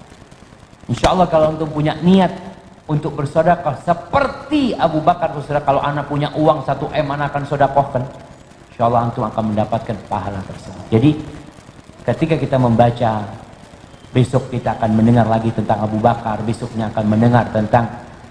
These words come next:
Umar bin Khattab, tentang Uthman, tentang Ali, tentang Abdurrahman bin Auf, yang kita akan mendapatkan tentang orang-orang yang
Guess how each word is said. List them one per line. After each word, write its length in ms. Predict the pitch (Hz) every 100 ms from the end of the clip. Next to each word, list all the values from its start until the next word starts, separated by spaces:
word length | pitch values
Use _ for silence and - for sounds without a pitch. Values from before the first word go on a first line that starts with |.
| - -
Umar 400 | - 143 123 110
bin 80 | 107
Khattab, 640 | - - 131 117 107 -
tentang 400 | 113 110 117 107 107
Uthman, 560 | 110 - 123 120 110 107
tentang 400 | 117 107 107 101
Ali, 400 | 117 123 120 113
tentang 320 | 113 113 110 101
Abdurrahman 480 | 104 113 113 120
bin 160 | 113 113
Auf, 320 | 131 123 110 - - -
yang 160 | 127
kita 240 | 147 151 147
akan 240 | 143 131
mendapatkan 480 | 131 156 156 156 139
tentang 400 | 135 135 127 -
orang-orang 800 | 160 180 165 143 170 180 165
yang 80 | 156